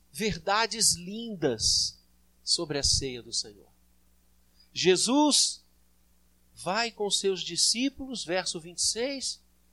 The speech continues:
para celebrar a Páscoa. Enquanto comiam,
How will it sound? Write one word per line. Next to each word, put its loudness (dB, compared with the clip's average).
para 4
celebrar 2
a -6
Páscoa. -2
Enquanto 0
comiam, 0